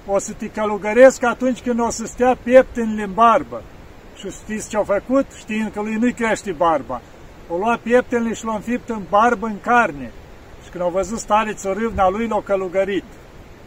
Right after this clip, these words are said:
Și au ajuns la mare sfințenie, da?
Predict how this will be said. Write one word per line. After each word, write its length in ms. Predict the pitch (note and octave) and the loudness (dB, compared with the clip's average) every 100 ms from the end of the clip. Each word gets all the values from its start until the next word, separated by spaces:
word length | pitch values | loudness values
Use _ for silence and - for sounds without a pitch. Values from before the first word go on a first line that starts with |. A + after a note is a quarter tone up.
| - - - - | -20 -20 -20 -10
Și 80 | - | -2
au 80 | F3+ | 0
ajuns 380 | F3+ F#3+ A#3 | 0 -2 -2
la 120 | G3 G3 | 0 2
mare 320 | G#3 G#3 F#3 | 4 4 2
sfințenie, 680 | - F3+ - F#3 C3+ A#2+ A#2 | -6 -12 -6 -4 -4 -10 -4
da? 240 | D#3 D#3+ | -2 -2